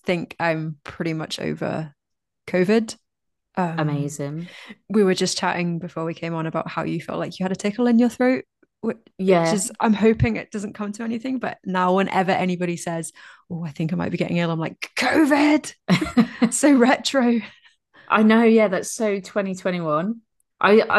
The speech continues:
Speaker 2: I hate always saying this, but, like, touch wood, I've still not had it, and I just feel like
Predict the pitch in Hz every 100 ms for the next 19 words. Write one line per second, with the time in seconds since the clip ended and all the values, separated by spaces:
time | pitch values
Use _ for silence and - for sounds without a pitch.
0 | 208 185 _ - 185 240 - 214 196 185
1 | 220 220 196 151 - - 98 160 - -
2 | 185 - - 180 180 190 - - 185 175
3 | 170 170 170 - - 175 165 185 214 -
4 | - 170 170 185 165 _ 175 170 165 160
5 | 156 151